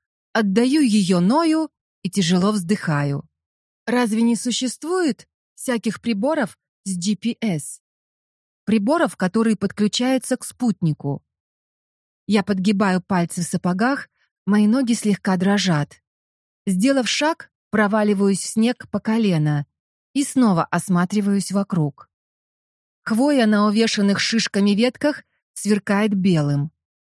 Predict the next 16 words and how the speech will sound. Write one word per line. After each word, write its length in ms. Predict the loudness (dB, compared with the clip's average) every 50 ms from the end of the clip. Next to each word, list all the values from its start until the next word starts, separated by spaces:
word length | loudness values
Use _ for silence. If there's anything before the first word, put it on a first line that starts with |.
| _ _ _
Слева 460 | -10 -6 -2 0 0 2 2 2 2
замечаю 720 | 2 2 2 2 2 0 -2 -2 0 2 2 0 0 -2 _
узкий 380 | -2 -2 -2 -2 -4 -4 -4 -4 -2
овраг 560 | -2 -2 0 0 0 2 0 0 -2 -4 -10 _ _ _ _ _ _ _ _ _ _
и 60 | -4
достаю 500 | 0 0 0 0 0 0 0 2 2 2 0 0
из 180 | -2 -2 -2 -2
сумки 540 | -4 -2 0 0 0 -2 -2 -2 -2 -2 -4 _ _
термос 380 | -2 0 0 2 0 0 -2 -2
с 80 | -4 -4
водой. 580 | -2 -2 0 0 0 0 0 -2 -4 -8 -14 _ _ _ _ _ _ _ _ _ _ _ _ _ _ _ _ _ _ _ _
Когда 260 | 0 2 2 4 4
нам 200 | 4 2 2 2
пришлось 480 | 2 0 0 0 0 0 0 0 0
бросить 460 | 0 0 0 2 2 0 -2 -4 -6 -2
снегоходы 800 | -2 0 0 0 0 -2 0 0 0 0 2 2 0 0 0